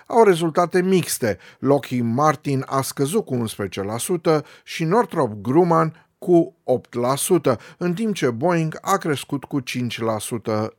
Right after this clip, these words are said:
de la începutul anului. Un studiu realizat de compania de consultanță McKinsey arată că, în Europa, cheltuielile pentru apărare sunt în creștere, situându-se la o medie de doi virgulă doi la sută din pib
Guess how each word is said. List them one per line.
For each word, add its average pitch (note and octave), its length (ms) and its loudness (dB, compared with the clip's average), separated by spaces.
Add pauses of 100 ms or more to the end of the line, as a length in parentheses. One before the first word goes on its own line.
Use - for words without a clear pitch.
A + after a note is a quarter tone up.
de B2 180 -4
la B2+ 180 0
începutul G#2 600 -4
anului. F#2 460 -2 (2000)
Un D3 140 0
studiu C4 320 2
realizat C#3 500 2
de D3 100 0
compania B2+ 540 -2
de B2 120 -2
consultanță A2+ 800 -4
McKinsey D#3+ 720 -2 (220)
arată A3+ 440 2
că, C#3+ 440 0
în A#3+ 260 0
Europa, B2+ 680 0 (260)
cheltuielile G#3 560 4
pentru C3+ 360 -2
apărare D3+ 640 2
sunt F#3+ 320 -2
în G3 160 2
creștere, D#3 640 2 (240)
situându-se G3 840 -2
la D3 100 4
o C3+ 140 4
medie E3 320 2
de D3 180 2
doi D#3+ 320 6
virgulă C3 400 0
doi C3+ 260 2
la A#2 160 0
sută A#2 300 -6
din G2 220 -6
pib E3 260 -2